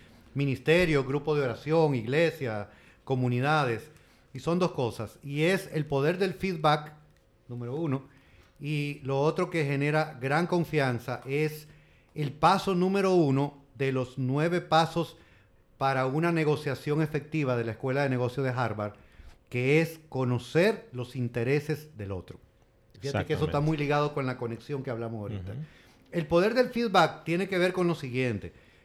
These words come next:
Speaker 1: Cuando estás esperando un resultado de alguien o alguien está esperando un resultado de ti, desde que se hace esa tarea, esa actividad o ese trabajo, busca feedback.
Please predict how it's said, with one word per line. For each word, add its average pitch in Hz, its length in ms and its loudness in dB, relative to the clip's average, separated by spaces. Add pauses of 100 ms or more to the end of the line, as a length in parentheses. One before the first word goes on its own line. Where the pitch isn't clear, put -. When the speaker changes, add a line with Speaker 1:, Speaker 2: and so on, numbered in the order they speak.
(200)
Speaker 1:
Cuando 160 420 2
estás 175 300 0
esperando 214 540 2
un 208 80 2
resultado 180 720 0
de 156 100 4
alguien 143 460 4
o 131 140 0
alguien 180 300 0
está 139 180 -6
esperando 160 420 -2
un 160 60 -4
resultado 143 520 -6
de 120 80 -4
ti, 117 320 -12 (720)
desde 151 300 0
que 151 100 -4
se 147 180 -2
hace 208 300 2
esa 208 260 0
tarea, 156 420 2
esa 143 200 -4
actividad 147 640 -4
o 120 100 -6
ese 139 160 -12
trabajo, 117 460 -10 (560)
busca 156 340 -2
feedback. 120 540 -4